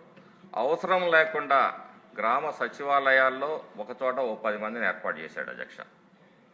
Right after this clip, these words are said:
సమాజానికి అవసరమైన శాంతి భద్రతలు కాపాడాల్సిన పోలీస్ శాఖలో రిక్రూట్మెంట్లు మహిళా పోలీసులని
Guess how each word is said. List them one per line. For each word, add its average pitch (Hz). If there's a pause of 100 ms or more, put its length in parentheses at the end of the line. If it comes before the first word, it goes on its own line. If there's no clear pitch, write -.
(680)
సమాజానికి 180
అవసరమైన 147
శాంతి 135
భద్రతలు 143
కాపాడాల్సిన 127
పోలీస్ 131
శాఖలో 139
రిక్రూట్మెంట్లు 127
మహిళా 113
పోలీసులని 127